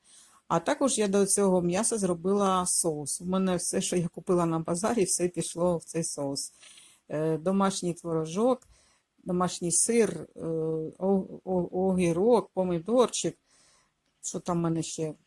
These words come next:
Кінза, укропчик, базилік, соль, сіль, перець і лимонний сік на ваш, е, смак. Якщо творожок, е, с-, кисленький, то не,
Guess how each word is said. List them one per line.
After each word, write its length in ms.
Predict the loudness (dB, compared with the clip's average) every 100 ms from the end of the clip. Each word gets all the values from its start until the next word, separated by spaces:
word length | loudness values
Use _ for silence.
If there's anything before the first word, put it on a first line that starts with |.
| _
Кінза, 640 | 0 0 2 2 4 4
укропчик, 720 | 2 0 2 2 2 -2 -4 _ _ _ _
базилік, 800 | -6 2 2 4 2 4 2 -2 _ _ _ _ -2
соль, 520 | 4 4 6 6 4 2 _ _ 0
сіль, 320 | 2 4 2
перець 580 | 4 4 4 4 0 -2
і 540 | -2 2 2 2 0 -8 -8
лимонний 580 | -2 2 2 2 0 2
сік 460 | 4 4 4 2 0
на 200 | 0 4
ваш, 460 | 4 4 2 2 2
е, 360 | 4 4 2 0 -18 -2
смак. 460 | 0 4 4 2 -2
Якщо 720 | 0 0 2 4 4 4 2 -4 _ _ -20 -16
творожок, 580 | -6 -2 0 2 2 2 2
е, 40 | 4 4 2 0 0 -2 -6 _ -20 -20 -14 -8
с-, 140 | -4
кисленький, 560 | 0 2 4 2 0 0
то 120 | 0
не, 120 | 0